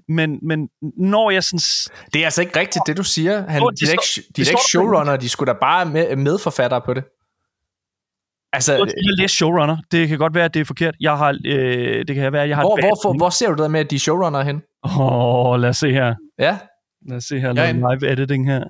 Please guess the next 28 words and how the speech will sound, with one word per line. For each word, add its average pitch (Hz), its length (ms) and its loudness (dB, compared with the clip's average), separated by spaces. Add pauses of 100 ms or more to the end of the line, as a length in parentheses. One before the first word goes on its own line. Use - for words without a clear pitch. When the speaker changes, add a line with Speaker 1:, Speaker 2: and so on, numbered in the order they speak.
(120)
Speaker 1:
Øhm, 120 880 0 (1040)
øh, 123 520 0
der 131 100 0
er 127 40 -2
l-, 123 80 -10
Speaker 3:
I - 20 -6
M 117 80 -12
D - 40 -16 (160)
B? - 20 -10
Speaker 1:
Fallout 170 480 0 (200)
series. 170 440 0 (1400)
Øh, 127 60 0
lad 120 320 2
os 123 100 -2
se 143 80 -2
her. 127 80 0
Fallout 151 380 -2
series. - 760 -4 (1160)
Hvor 127 160 -2
Speaker 3:
Top 147 180 -2
Speaker 1:
fik 127 60 0 (100)
jeg 131 60 -2
det 131 100 -2 (100)
fra? 131 560 -2
Speaker 3:
Cast 175 320 -4
and 143 100 -6
crew 165 340 -2
production. 160 760 -6